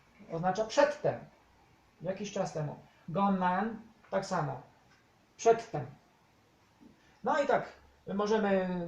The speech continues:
do, właściwie one idą z reguły na początek, ale możemy też na koniec dać, e, e, ale żeby chyba nie pomylić za bardzo ż-, czasu teraźniejszego z przeszłym,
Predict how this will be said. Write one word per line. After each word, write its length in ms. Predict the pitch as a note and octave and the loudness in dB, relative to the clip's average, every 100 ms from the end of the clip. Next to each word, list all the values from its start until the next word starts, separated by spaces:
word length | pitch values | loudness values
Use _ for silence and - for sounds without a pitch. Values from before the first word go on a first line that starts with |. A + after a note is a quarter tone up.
| E3+ | -6
do, 140 | D#3+ F3 | -2 -2
właściwie 500 | F3 G3 A#3+ C4+ B3 | 2 2 4 6 8
one 200 | B3 A#3 | 8 8
idą 240 | A3+ A3 | 8 6
z 80 | G#3 | 4
reguły 260 | G#3+ A3 G#3 | 8 8 8
na 100 | G#3 | 6
początek, 600 | G#3+ A3+ G#3+ F3 E3+ - | 2 6 6 6 2 0
ale 180 | D3 C4 | -2 0
możemy 300 | A#3 C#4 B3 | 0 0 0
też 160 | A#3 | -2
na 100 | A#3+ | 0
koniec 320 | B3 A3+ G3 | 2 2 2
dać, 300 | D#3+ E3 - - _ _ _ - | 2 0 -2 -18 _ _ _ -6
e, 40 | |
e, 60 | E3+ E3 D#3+ D#3 D3+ D#3+ D#3+ D#3 D3 - - - - - | 0 2 2 0 -2 -6 -8 -8 -10 -14 -18 -18 -18 -16
ale 260 | - A3+ A#3+ | -8 -2 2
żeby 180 | A3+ G#3+ | 2 0
chyba 300 | G#3+ G3+ - - _ | 0 -2 -4 -14 _
nie 380 | F#3+ F#3+ G3+ G3+ | -10 -6 -4 -6
pomylić 520 | - G3+ A3+ A3 G3+ | -2 2 6 6 6
za 120 | G3 F#3 | 2 4
bardzo 340 | F#3+ F3+ F3+ | 4 4 -2
ż-, 240 | D#3+ D#3 - | -4 -10 -4
czasu 280 | G3 F#3+ | -4 -2
teraźniejszego 500 | F#3 F3 F3 F#3 F#3 | -4 -4 -6 -6 -6
z 140 | F3+ - | -6 -12
przeszłym, 840 | _ - A3+ A#3 - F#3+ F#3 | _ -2 -2 -2 -4 -4 -4